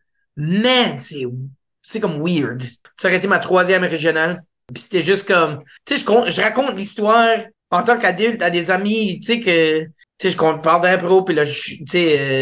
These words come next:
euh, je parle de la flip de la puck, puis comment... Pas que c'était injuste, mais comment c-, c'était comme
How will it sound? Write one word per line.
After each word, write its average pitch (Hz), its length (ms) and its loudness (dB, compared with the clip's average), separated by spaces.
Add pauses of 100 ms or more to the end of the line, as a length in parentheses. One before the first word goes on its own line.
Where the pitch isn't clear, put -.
(140)
euh, 143 40 -2
je 139 100 -6
parle 185 240 2
de 165 40 -2
la 143 100 0
flip 196 320 -2
de 160 60 -6
la 170 100 2
puck, 190 240 -2
puis 165 80 -10
comment... 170 340 2 (260)
Pas 339 80 2
que 320 60 -6
c'était 247 260 0
injuste, 185 580 0
mais 170 100 -2
comment 208 240 0
c-, - 240 -8
c'était 233 320 -4
comme 185 320 0